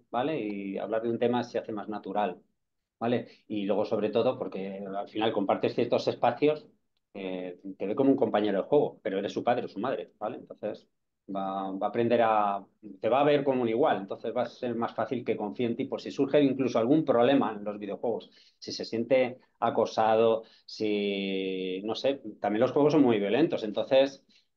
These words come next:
pues que exista ese diálogo de, para formar ese juicio crítico. "Oye, eh, estamos jugando a G T A, ¿qué te parece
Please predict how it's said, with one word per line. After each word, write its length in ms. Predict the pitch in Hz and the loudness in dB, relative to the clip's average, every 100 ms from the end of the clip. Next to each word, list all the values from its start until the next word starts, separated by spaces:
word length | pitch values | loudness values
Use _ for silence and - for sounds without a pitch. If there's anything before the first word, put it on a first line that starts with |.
| _ - | _ -14
pues 160 | - | -10
que 100 | 104 | -10
exista 280 | - 117 135 | -4 0 0
ese 140 | 135 | 2
diálogo 340 | 123 123 123 120 | 2 4 6 6
de, 720 | 117 113 107 104 101 101 98 - | 4 4 4 2 0 -4 -8 -6
para 260 | 110 104 101 | 0 0 2
formar 280 | 107 107 | 0 0
ese 180 | 123 - | 0 0
juicio 260 | 151 139 95 | 2 0 0
crítico. 340 | 113 143 143 | 0 0 0
"Oye, 340 | 104 143 95 - | 2 0 0 -10
eh, 280 | 101 92 92 | -14 -12 -12
estamos 300 | 95 113 123 | -6 -4 -2
jugando 200 | 135 127 | 0 0
a 60 | 117 | 0
G 80 | 123 | 0
T 100 | 107 | 0
A, 100 | 101 | -2
¿qué 100 | 107 | -4
te 80 | 139 | -2
parece 560 | 113 101 107 101 98 | 0 -2 -4 -8 -10